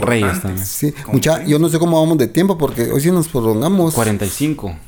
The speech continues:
Speaker 3: Cuarenta y cinco, o que entonces que este podcast va a ser en,
Speaker 1: No, no, no.
Speaker 3: en dos partes.
Speaker 1: No,
Speaker 3: Vamos a
Speaker 1: pues sí,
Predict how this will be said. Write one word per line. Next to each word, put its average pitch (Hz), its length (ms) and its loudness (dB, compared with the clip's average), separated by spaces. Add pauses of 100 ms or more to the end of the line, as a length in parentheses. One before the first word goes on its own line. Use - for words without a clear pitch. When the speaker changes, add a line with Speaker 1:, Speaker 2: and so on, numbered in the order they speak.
(100)
Speaker 3:
Cuarenta 131 340 0
y 113 40 -4
cinco, 208 320 2
o 127 240 -4
que 139 80 -2
entonces 151 240 -6
que 170 180 0
este 156 220 -4
podcast 160 320 -2
va 135 60 2
a 135 40 0
ser 156 160 0
en, 135 480 -2
Speaker 1:
No, 139 280 2
no, 330 260 -2
no. - 80 -20
Speaker 3:
en 135 160 -2
dos 147 220 0
partes. 160 580 -2
Speaker 1:
No, 254 180 4
Speaker 3:
Vamos 180 260 0
a 180 80 -2
Speaker 1:
pues - 120 -4
sí, 139 120 -2